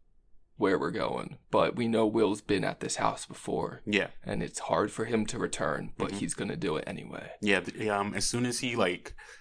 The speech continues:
Speaker 2: arrives at the house, he has a, a flashback of, um,
Speaker 1: Yeah, he,
Speaker 2: of
Speaker 1: well, he
Speaker 2: his
Speaker 1: looks down,
Speaker 2: scene.
Speaker 1: he looks down the hallway and
Speaker 2: Mm-hmm.
Speaker 1: sees in a doorway
Speaker 2: Mm-hmm.
Speaker 1: a child
Speaker 2: Yeah.
Speaker 1: playing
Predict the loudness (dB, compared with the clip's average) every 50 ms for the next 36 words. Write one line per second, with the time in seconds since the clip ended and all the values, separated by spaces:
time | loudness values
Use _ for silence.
0 | -20 -20 -20 -14 -4 0 4 6 6 8 6 6 4 2 0 -4 -4 -2 -2 -2
1 | -2 -2 -4 -8 -6 -2 0 0 0 0 -4 -6 -6 -6 -6 -6 -8 -10 -10 -10
2 | -10 -6 -2 0 2 2 0 0 -4 -8 -10 -10 -10 -12 -14 _ -20 -20 -20 -20
3 | -20 _ _ -14 -14 -12 -10 -12 -12 -12 -10 -8 -8 -8 -8 -8 -10 -12 -14 -18
4 | -20 -20 -18 -12 -8 -4 0 0 0 2 2 2 2 2 4 8 10 10 12 10
5 | 10 8 8 6 6 6 6 8 8 8 8 6 4 2 0 -4 -6 -6 0 2
6 | 4 4 4 4 6 6 8 8 6 6 4 4 6 6 4 2 -2 -6 -14 -18
7 | 0 6 8 10 10 10 10 8 6 4 2 0 0 0 0 0 0 0 0 0
8 | 0 0 0 -2 -4 -6 -10 -4 -4 -2 4 8 10 10 10 10 8 6 6 4
9 | 4 2 0 -6 -10 _ -12 -10 -10 -10 -6 -6 -2 0 2 2 2 0 -2 -4
10 | -8 -8 -12 -14 -10 _ 0 2 2 2 0 -2 -2 -2 -2 -2 -4 -4 -6 -6
11 | -8 -10